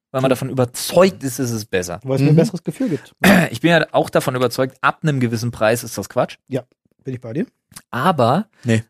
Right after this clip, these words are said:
Speaker 1: Dann auf der anderen Seite
Speaker 3: There's no
Speaker 1: doch
Speaker 3: limit.
Speaker 1: Nee, weil, naja, pass auf, dazu komme ich gleich.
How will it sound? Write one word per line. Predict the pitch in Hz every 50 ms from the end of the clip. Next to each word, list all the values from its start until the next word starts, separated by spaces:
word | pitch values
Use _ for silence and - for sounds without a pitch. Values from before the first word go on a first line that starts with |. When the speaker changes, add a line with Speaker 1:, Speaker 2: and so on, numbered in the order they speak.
| _ _ _
Speaker 1:
Dann | - 147 156 165 -
auf | 147 143 -
der | - 135 135 - _ _ -
anderen | 180 214 269 320 349 330 262 202 156 139 143 127
Seite | 120 107 113 101 104 104 101 - - -
Speaker 3:
There's | 117 117 104 -
no | 120 117
Speaker 1:
doch | 117 117
Speaker 3:
limit. | 117 117 117 120 120 - _ _ _ - - - - - - _
Speaker 1:
Nee, | 127 123 143 156 131 104 - 113
weil, | 113 117 113 - -
naja, | 123 135 143 156 151 131 117 - _ _ 127
pass | 151 147
auf, | 160 147 113 185
dazu | 185 127 120 -
komme | 135 156 147 127
ich | -
gleich. | - 104 101 104 -